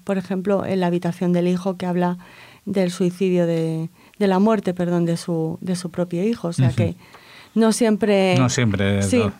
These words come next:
Speaker 1: a la, a veces sí, los, eh, comediantes son los que hacen las películas más densas y más trágicas, ¿no? Es el caso de, de Moretti con La habitación del hijo y quizá también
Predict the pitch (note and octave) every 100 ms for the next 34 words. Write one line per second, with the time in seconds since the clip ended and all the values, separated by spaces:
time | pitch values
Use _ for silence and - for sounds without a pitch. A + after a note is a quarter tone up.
0 | - - A#3 G2 - - G#3+ G#3+ B3 A#3+
1 | - G3+ - - G3+ F3+ F#3+ F#3+ F#3 -
2 | - - A#3 G#3+ G3+ G#3 G#3+ A3+ A3+ G#3
3 | - G3+ F#3+ F#3+ F3+ G3+ F#3 F#3 F#3 F3+
4 | F3+ F3+ F3 F3+ - - F#3+ F#3 F#3 F3+
5 | F3 F3 F3+ C4+ C4+ F3+ F3+ F3+ A#3+ C4+
6 | A3+ F3+ F#3+ F3+ F3+ E3+ F3 - - -
7 | - - G#3 G#3+ G3+ G3+ G#3 A3+ F#3 G3+
8 | G3+ G3 G3 G3 G#3 G3+ G3+ A3 G#3 B3+
9 | - - F3+ G#3 F#3 - G3+ G3+ G3+ G3+
10 | G#3